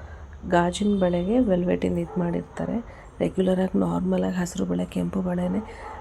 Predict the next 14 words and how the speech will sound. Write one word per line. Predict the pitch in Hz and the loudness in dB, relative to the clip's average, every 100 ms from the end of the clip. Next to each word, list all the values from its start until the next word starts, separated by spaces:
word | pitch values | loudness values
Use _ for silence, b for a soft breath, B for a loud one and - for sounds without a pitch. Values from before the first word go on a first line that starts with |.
| B - - | B -14 4
ತುಂಬ | 214 202 202 | 6 8 6
ಕೊಡ್ತಾ | 202 190 - 185 | 6 2 6 4
ಇತ್ತಂದರೆ | 180 180 175 185 | 4 2 -2 2
ಅವರು | 185 180 185 | 2 2 0
ಕೂಡ | 190 202 | 0 0
ಎಷ್ಟಂತ | 196 196 185 - - 185 190 | 2 2 0 -2 -2 0 0
ಇದು | 185 180 | -2 0
ಮಾಡ್ತಾರೆ, | 175 175 - 185 | 0 0 -2 -2
ಇದಾದರೆ | 180 185 190 | 0 0 0
ಡ್ರೆಸ್ | 196 190 - 180 | 0 -2 -2 -4
ಮ್ಯಾಚಿಂಗಿಗೆ | 180 - 185 185 180 | -4 -4 -4 -2 -2
ಹಾಕ್ಕೊಳ್ತಾರೆ | 175 - 180 - 175 | -4 -2 -4 -2 -2
ಅಂತ | 175 175 | -2 -2
ಹೇಳ್ಬಿಟ್ಟು | 175 175 - | -6 -6 -10